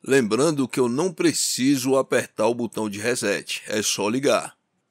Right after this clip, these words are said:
Eu já posso observar que o programa já detectou a placa, detectou no modo Mask rom. Vou colocá-la aqui quieta e antes de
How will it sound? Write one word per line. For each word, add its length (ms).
Eu 140
já 160
posso 340
observar 720
que 140
o 60
programa 640
já 220
detectou 800
a 60
placa, 520
detectou 720
no 100
modo 400
Mask 460
rom. 300
Vou 160
colocá-la 540
aqui 220
quieta 600
e 160
antes 340
de 400